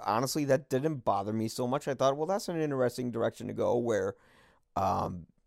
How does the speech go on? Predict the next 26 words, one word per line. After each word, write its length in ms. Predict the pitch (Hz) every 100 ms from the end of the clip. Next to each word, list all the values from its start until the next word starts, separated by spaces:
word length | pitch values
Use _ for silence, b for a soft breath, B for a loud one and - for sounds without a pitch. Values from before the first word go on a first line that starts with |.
| _
perhaps, 880 | - 110 143 196 101 - - - -
you 160 | 101 98
know, 160 | 101
you 200 | 101 185
don't 260 | 107 98 98
have 200 | 101 92
to 100 | 110
be 420 | 98 - 98 98
from 280 | 98 107 101
this 140 | 101 -
specific 760 | - 98 - 110 101 101 - b b b -
lineage, 920 | 117 123 113 107 107 110 135 156 -
this 160 | 110 -
specific 600 | - 107 - 104 107 98
bloodline 800 | 107 104 104 107 101 107 127 131 -
to 360 | 113 107 107 b b b b -
make 460 | 110 113 113 120 113
a 60 |
difference 840 | 104 101 135 143 - 104 113 127 113
in 120 | 104
this 180 | 101 -
world. 320 | 110 104 120
You 60 | 117
could 160 | 113
still 380 | - - 139 127
be 340 | 117 113 113